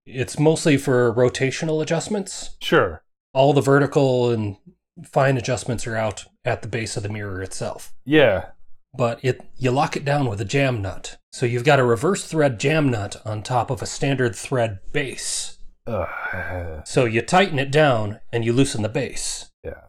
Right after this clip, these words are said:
Speaker 1: So it really quickly turns into, I'm doing a minor adjustment for the position of the mirror itself, and the whole thing is flapping in the wind.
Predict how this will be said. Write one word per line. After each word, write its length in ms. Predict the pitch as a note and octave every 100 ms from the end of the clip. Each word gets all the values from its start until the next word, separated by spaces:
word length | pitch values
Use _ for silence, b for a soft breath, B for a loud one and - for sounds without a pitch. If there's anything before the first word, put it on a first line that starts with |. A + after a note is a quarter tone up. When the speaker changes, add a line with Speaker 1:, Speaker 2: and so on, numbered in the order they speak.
| _ _
Speaker 1:
So 420 | - C#3 A#2+ A2+ -
it 160 | D#3 C#3+
really 280 | C#3+ F3+ D#3+
quickly 400 | F#3+ F3+ D3+ B2+
turns 320 | D3 C#3 A#2+
into, 340 | B2+ - A#2+
I'm 140 | A2+ B2
doing 200 | C#3 B2+
a 40 |
minor 400 | A#2+ B2 C3+ B2+
adjustment 480 | A2 B2+ - B2 A2
for 120 | B2
the 60 | G#2+
position 500 | C3 A2 B2 - A2
of 60 |
the 60 | A2
mirror 320 | A2+ A#2+ G#2
itself, 440 | G2+ - B2 B2 -
and 140 | A2+
the 40 |
whole 160 | G#2 B2
thing 180 | C3+ A2
is 120 | G2
flapping 340 | - G#2 - G2
in 60 |
the 80 | G2+
wind. 320 | G2+ G2 E2